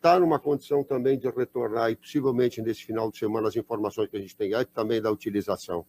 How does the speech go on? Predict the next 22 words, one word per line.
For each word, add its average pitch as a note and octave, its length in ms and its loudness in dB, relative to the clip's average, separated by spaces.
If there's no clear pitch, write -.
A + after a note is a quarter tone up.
dele, G2 420 2
a C3+ 140 8
importância D3 640 4
dentro B2 260 -4
desse A2 220 -10
lastro A#2+ 340 -6
e F#3 60 -4
uma G#3+ 160 -2
perspectiva F#3+ 920 -4
de - 100 -20
que - 80 -2
ele D3+ 80 0
possa D3+ 420 -2
ter F3 240 6
a A#2+ 120 2
retomada B2+ 580 2
no C3 100 -4
seu C3 160 0
desempenho B2 440 4
em - 20 10
alto B2 260 6
nível. A2 220 4